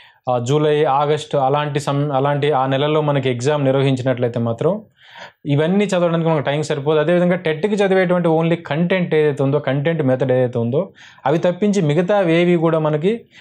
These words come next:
డీఎస్సీకి కాంట్రిబ్యూట్ చేయవు. అలాంటి సందర్భంలో మనం టెట్ కోసం సీరియస్గా ప్రిపేర్ అయితే మాత్రం డీఎస్సీకి ఇబ్బంది అవుతుంది.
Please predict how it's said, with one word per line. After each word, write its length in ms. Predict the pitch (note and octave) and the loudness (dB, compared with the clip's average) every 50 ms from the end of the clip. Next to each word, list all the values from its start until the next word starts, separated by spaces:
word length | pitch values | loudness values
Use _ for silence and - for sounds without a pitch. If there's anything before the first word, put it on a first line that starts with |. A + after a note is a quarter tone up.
| - - - | -14 -6 -2
డీఎస్సీకి 460 | B2+ D3 F#3+ G#3+ G3+ G#3 A3 G3+ F#3+ | 0 2 2 2 0 0 -2 -2 -2
కాంట్రిబ్యూట్ 480 | F3+ F3+ E3 F3 F3 F3+ F3+ E3+ E3 C#3 | -2 -4 -4 -2 -2 0 0 2 2 2
చేయవు. 280 | C3 C3+ C3+ A#2 G2 G2+ - _ _ _ _ _ - - - _ _ | 2 0 0 0 -2 -6 -10 _ _ _ _ _ -20 -20 -20 _ _
అలాంటి 300 | - D3 D#3+ F#3 G3 F#3+ | -2 0 0 0 0 0
సందర్భంలో 600 | F3 F3+ F3+ F3 E3+ F3 D#3+ D3+ E3 D#3+ D#3 D#3 | 0 0 0 0 0 0 0 0 0 2 2 2
మనం 480 | D3 D3 D3 C#3+ C#3 C#3 C#3 C#3 D3 C#3+ - C3+ | 2 0 0 0 0 0 0 -2 -6 -8 -8 -6
టెట్ 180 | - D3 D3 E3 | -6 -4 -2 0
కోసం 260 | E3 F3 F3 D#3 E3+ | 2 2 2 2 0
సీరియస్గా 500 | D#3 - D#3+ D#3+ E3 D#3+ D#3 - D#3 D#3+ | 0 0 0 0 0 0 0 0 -2 -2
ప్రిపేర్ 360 | D3+ - C#3 C3 B2+ C#3+ C3+ | -2 -2 -4 -2 0 0 2
అయితే 200 | C3 B2+ B2 B2+ | 2 0 0 -2
మాత్రం 400 | A#2+ A#2+ A#2+ A#2 - C3+ F#3+ G#3+ G3+ - _ _ - - _ _ _ - | -2 -2 -2 -2 -2 -2 -2 -4 -6 -12 _ _ -20 -20 _ _ _ -2
డీఎస్సీకి 420 | C3+ D#3 G3 G3+ F3+ G3 F#3 D#3 | 0 2 2 2 0 0 -2 -2
ఇబ్బంది 280 | D#3 C#3+ D3+ D#3+ D3 C3+ | 0 0 0 0 0 0
అవుతుంది. 280 | A#2+ A2 - A2 F#2+ | 0 0 -2 -6 -8